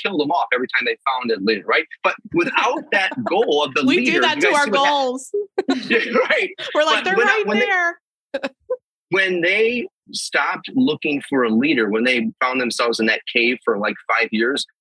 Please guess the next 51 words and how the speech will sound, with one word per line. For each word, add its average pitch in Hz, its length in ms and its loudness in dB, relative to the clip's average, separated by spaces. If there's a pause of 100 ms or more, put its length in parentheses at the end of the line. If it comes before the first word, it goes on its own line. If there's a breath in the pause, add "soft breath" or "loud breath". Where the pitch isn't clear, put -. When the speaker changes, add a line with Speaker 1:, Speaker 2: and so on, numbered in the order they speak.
Speaker 1:
they 147 80 4
were 127 100 0
literally, 139 320 2
like, 117 200 -2 (100)
bashing 139 400 -2
each 120 100 -2
other 127 220 -2
in 113 80 -2
the 110 180 -4
face 135 320 -2
and, 113 80 -2
like, 117 180 0
laying 135 300 0
down 135 220 0
and 120 160 -4
crying, 143 460 0
like, 123 120 0 (100)
falling 139 360 0
down, 139 420 -2 (220)
'cause 175 100 2
they 208 120 2
didn't 403 160 -2
have - 260 -2
a 208 60 0
reason, 202 520 0
a 165 60 -4 (160)
purpose. - 360 -4 (180)
So 170 160 0
we're 156 220 2
like 180 300 0
that. 113 180 -2
Without 175 220 -2
a 170 60 -2
goal, 160 240 -2
we're 131 80 0
like 135 180 -2
a 113 60 -8
bike 147 360 -2
that 113 100 -2
just 113 180 -4
goes, 101 180 -6 (240)
"Boom," - 140 2 (380)
okay, 143 200 2
Speaker 2:
Mm-hmm. 170 160 -16
Speaker 1:
falls 120 200 0
over. - 240 -2 (100)
So 120 240 0 (160)
gotta 131 160 2
move 147 220 -2
towards 117 180 0
something. 85 240 -4